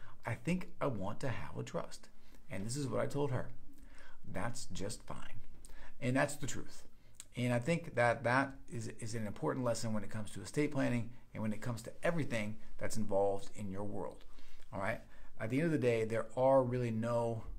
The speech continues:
right or wrong choices. There is no, um, s-, specifically correct things, way to do things. And that's because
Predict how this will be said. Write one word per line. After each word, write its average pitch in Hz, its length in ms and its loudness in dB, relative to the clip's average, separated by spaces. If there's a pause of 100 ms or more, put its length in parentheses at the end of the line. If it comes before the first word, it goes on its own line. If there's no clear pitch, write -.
(140)
right 117 300 2
or 110 160 -4
wrong 110 420 0
choices. 147 540 -2 (320)
There 110 160 -2
is 123 280 -4
no, 107 580 -2 (260)
um, 92 460 -6 (1700)
s-, - 120 -6 (180)
specifically 147 640 -2
correct 123 320 0 (100)
things, 113 220 -4 (180)
way 120 160 2
to 117 100 -4
do 110 160 -4
things. 156 380 -2 (480)
And 110 120 -2
that's 135 180 2
because 113 420 0